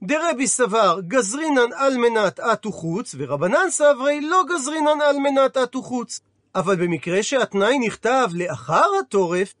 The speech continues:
הפכנו דף, לדברי הכל הגט כשר. זאת אומרת, לפי רבי זיירא, כאשר מיקום כתיבת התנאי הוא לפני התורף, נחלקו רבי וחכמים בלשון על מנת, שרבי סבר שבמקרה כזה הגט פסול משום שאנחנו גוזרינן על מנת,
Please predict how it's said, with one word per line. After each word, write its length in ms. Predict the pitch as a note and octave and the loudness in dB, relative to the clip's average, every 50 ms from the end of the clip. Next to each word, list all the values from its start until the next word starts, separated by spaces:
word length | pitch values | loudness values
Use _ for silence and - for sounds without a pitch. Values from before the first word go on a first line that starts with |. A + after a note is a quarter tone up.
| _ _ _ - | _ _ _ -8
הפכנו 460 | A#3+ - - B3+ B3 G#3+ F#3+ A#3+ B3 | -6 -2 0 2 2 2 0 -2 0
דף, 360 | G3 A#3+ A#3+ B3 B3 - - _ _ _ _ | 2 2 2 2 2 -2 -4 _ _ _ _
לדברי 440 | - B2+ B2 A#2 C3+ A#2+ C#3 F#3 A3 | -10 -10 -8 -8 -6 -4 -4 -2 -2
הכל 500 | A3 B3 B3 - C4+ F4 E4 D4+ D4 D4 C#4+ | -2 -2 -2 0 2 4 6 6 6 6 4
הגט 240 | C4 G3 B3+ D4 D4 - | 2 0 -2 -4 -6 -6
כשר. 380 | - D#4 - - C#4 B3+ B3+ B3 - _ _ _ _ _ | -6 -6 -4 -2 0 0 -2 -2 -4 _ _ _ _ _
זאת 240 | - E3+ C#4+ C#4+ - | -4 -2 -2 0 0
אומרת, 420 | D#4+ D4 B3+ A3+ F#3 C#3 A#2 - D3+ | 2 2 2 2 2 0 -6 -10 -10
לפי 200 | E3 - F4+ F#4 | -6 -2 -2 0
רבי 260 | E4+ E4+ C4 B3+ A3+ | 0 0 0 -2 -2
זיירא, 360 | F3 G3 G3+ F#3 C3+ C3 A#2+ A#2+ | -2 0 0 0 -2 -4 -8 -10
כאשר 400 | - D3+ D3+ - - D#4+ F4+ F#4 D#4 | -8 -8 -6 -4 -4 -2 -2 0 -2
מיקום 340 | B3 - - D#4 F4 F#4+ C#4 | -2 -2 -2 -4 -4 -4 -4
כתיבת 460 | - - G#3 F#3+ D3+ A#3 C#4 B3 - | -6 -6 -6 -4 -2 0 -2 0 -2
התנאי 420 | G3+ - - - C4 C#4+ C4+ A#3+ A#3+ | -4 -6 -4 -2 0 2 2 2 0
הוא 100 | B3 C4 | -2 -2
לפני 340 | B3+ B3 - - A3 G3 F#3 | -4 -4 -4 -4 -2 0 0
התורף, 580 | D#3 B2+ - D#3+ D3+ C#3 D3+ E3 G3 - - _ _ _ - | -2 -2 -4 -6 -4 -4 -4 -6 -6 -8 -14 _ _ _ -10
נחלקו 440 | C#3 D3 A#2 E3+ E3 - - B3 A3+ | -8 -8 -6 -6 -6 -4 -2 0 4
רבי 220 | A3+ A#3+ A#3+ C4 G#3+ | 4 4 4 2 0
וחכמים 720 | G#3+ F#3+ - G3+ F#3 - G3+ G#3+ B3+ E4 D#4+ D4 D4 D4 D4 - _ - | -2 -2 0 -2 -2 0 -2 -2 0 0 0 0 0 -2 -4 -8 _ -4
בלשון 480 | C3 G3+ A3 A3+ G#3+ - C#4+ D4+ D4 | -2 0 2 2 0 0 0 2 4
על 120 | D4 D4 D4+ | 4 2 2
מנת, 460 | D4 D#4 C#4 B3 A#3 A3+ - _ _ _ _ _ - _ | 2 0 2 2 2 2 0 _ _ _ _ _ -20 _
שרבי 380 | - - C#4+ D4 D#4+ C4+ C#4+ | -6 -2 -2 0 0 0 0
סבר 320 | G#3+ C4+ C4+ A#3+ B3 A#3+ G#3+ | 0 2 2 2 2 0 0
שבמקרה 520 | - B3 A#3 B3+ C4 C4 - C#4 D4+ D4 | -2 -2 -2 0 0 0 0 0 -2 0
כזה 300 | C4 C4+ A#3 G#3+ C4+ C4 | 0 -2 -2 0 2 0
הגט 260 | A#3 G3 B3+ B3+ - - | 2 0 0 -2 -2 -2
פסול 380 | - A#3 - - C4+ C4 B3 A3+ | -4 -4 -4 -2 -2 0 0 0
משום 320 | A3+ A#3 G3 - C4 B3 | -2 -4 -4 -4 -4 -4
שאנחנו 480 | - - B3 B3 A#3+ A#3 A3+ A#3 A#3 G3+ | -2 -2 0 0 0 -2 -4 -6 -8 -4
גוזרינן 640 | F#3+ B3 A#3+ F#3+ F#3+ B3 D4 D#4+ D4 C4+ B3 A#3+ B3 | -2 -2 -2 -2 -2 -4 -2 0 2 2 2 2 2
על 140 | A#3+ A#3+ B3 | 2 0 2
מנת, 400 | A3+ A3+ A3 A#3 A#3 A3 G3 | 2 2 2 4 4 2 2